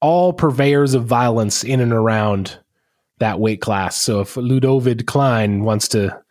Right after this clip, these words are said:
wants to check us out over at the one six five, I, I got no problem with the guy. I'd like to see him bring his, his head kick and punch combos up there any, any day of the week for sure.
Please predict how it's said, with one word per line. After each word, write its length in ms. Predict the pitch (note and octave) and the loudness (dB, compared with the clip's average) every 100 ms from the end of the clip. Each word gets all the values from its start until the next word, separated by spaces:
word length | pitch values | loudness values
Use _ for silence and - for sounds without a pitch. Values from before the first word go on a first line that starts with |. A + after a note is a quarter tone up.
| _ _ | _ _
wants 180 | - G#2 | -2 -2
to 60 | |
check 260 | A2 - B2 | -2 -2 0
us 140 | A#2 | 0
out 220 | C#3 A#2+ G#2+ | 0 2 2
over 160 | G#2 | 0
at 100 | G#2 | 0
the 80 | G#2+ | 0
one 160 | A2 G#2 | 0 0
six 240 | G#2+ F#2 | -2 -2
five, 260 | D3+ C3 G2 | 0 0 2
I, 80 | |
I 180 | G2+ G2+ | 0 0
got 120 | A#2 | 0
no 120 | G#2+ G2+ | 0 0
problem 260 | B2+ G#2+ | 0 0
with 140 | F#2 F#2 | 0 -2
the 40 | |
guy. 240 | F#2 F2+ | -2 -2
I'd 120 | F#2 G2 | -2 -2
like 120 | G2+ | -4
to 60 | G2+ | -4
see 160 | - | -2
him 160 | G2 F#2+ - - - | 0 -2 -8 -20 -6
bring 160 | - A2 | 0 0
his, 220 | G2 F#2 | 0 -2
his 220 | - G#2+ | -4 -4
head 240 | - A2 G#2 | 0 -2 0
kick 220 | A#2 G2+ | -2 0
and 140 | G2+ | -2
punch 260 | F#2 A#2 - | 0 -2 0
combos 480 | - A2+ G#2 G2 G2 | 0 0 2 0 0
up 160 | G#2 | -2
there 300 | - E2+ - _ | -2 -4 -6 _
any, 220 | B2 A#2 | -2 -2
any 220 | G#2+ B2 A2+ | 0 0 2
day 160 | A2 | 2
of 60 | G2+ | 2
the 80 | F2+ | 0
week 340 | C3+ G2+ - | 0 -2 -8
for 100 | - | -12
sure. 220 | G#2 D#3+ | -6 -4